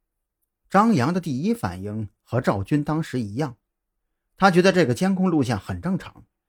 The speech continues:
并没有什么问题。赵军没有说话，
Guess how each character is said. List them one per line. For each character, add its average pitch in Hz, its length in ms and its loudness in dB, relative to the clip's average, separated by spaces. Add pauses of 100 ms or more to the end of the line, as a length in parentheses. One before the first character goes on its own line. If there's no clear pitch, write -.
(180)
并 165 240 4
没 104 140 -4
有 95 100 -6
什 98 140 -12
么 90 100 -10
问 117 220 -4
题。 - 240 -20 (920)
赵 160 200 6
军 170 120 2
没 165 180 2
有 110 60 -2
说 123 220 -6
话， 117 280 -4